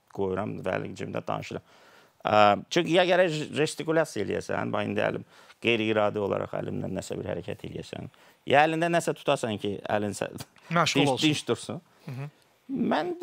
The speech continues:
Speaker 1: uzun illərdir bax, belə əlimi cibimə qoyuram. Çox rahatdır, yəni.
Speaker 2: Yəni, burada
Speaker 1: Bunun
Speaker 2: bir
Speaker 1: heç bir
Speaker 2: me-,
Speaker 1: anlamı
Speaker 2: bur-,
Speaker 1: yoxdur.
Speaker 2: burada Erkin Qədirinin Avropaya bir mesajı yox idi. Onu da orada
Speaker 1: Yox.
Speaker 2: oxumaq istəyənlər
Speaker 1: Və
Speaker 2: görmək istədiyin
Speaker 1: işin,
Speaker 2: görür.
Speaker 1: işin üzücü tərəfi ondadır ki,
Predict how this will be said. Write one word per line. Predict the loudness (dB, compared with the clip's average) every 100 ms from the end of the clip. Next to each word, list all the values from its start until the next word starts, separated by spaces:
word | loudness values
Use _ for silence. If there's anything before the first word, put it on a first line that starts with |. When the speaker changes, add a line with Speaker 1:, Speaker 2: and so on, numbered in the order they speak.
| -4 -2
Speaker 1:
uzun | -2 0 2 2
illərdir | 2 0 0
bax, | 0 0
belə | 0 0
əlimi | -2 -2
cibimə | -4 -4 -2
qoyuram. | 0 0 0 -4
Çox | -6
rahatdır, | -4 -4 -4 -6 -4
yəni. | -4 -4 -6 -10 -16 -18 -16 -14 -8
Speaker 2:
Yəni, | -2 0
burada | 2 4 6
Speaker 1:
Bunun |
Speaker 2:
bir | 6
Speaker 1:
heç | 6
bir | 6
Speaker 2:
me-, |
Speaker 1:
anlamı | 6 6 4
Speaker 2:
bur-, | 4
Speaker 1:
yoxdur. | 4
Speaker 2:
burada | 2 2 4
Erkin | 2 2 0
Qədirinin | 2 2 0 0
Avropaya | 0 2 2 2 0
bir | -2
mesajı | -2 0 0 0
yox | -2 -2
idi. | -6
Onu | -4 -2
da | 0
orada | 4 6
Speaker 1:
Yox. | 6 4 4 4 4
Speaker 2:
oxumaq | 4 4 2 0
istəyənlər | 0 4 6 6
Speaker 1:
Və | 4 -4 0
Speaker 2:
görmək | 2 2 2
istədiyin | 2 2 4
Speaker 1:
işin, |
Speaker 2:
görür. | 2 0 -6 -10
Speaker 1:
işin | -6 -2
üzücü | 0 0 0
tərəfi | 0 2 2 2
ondadır | 0 0 0
ki, | 0 -2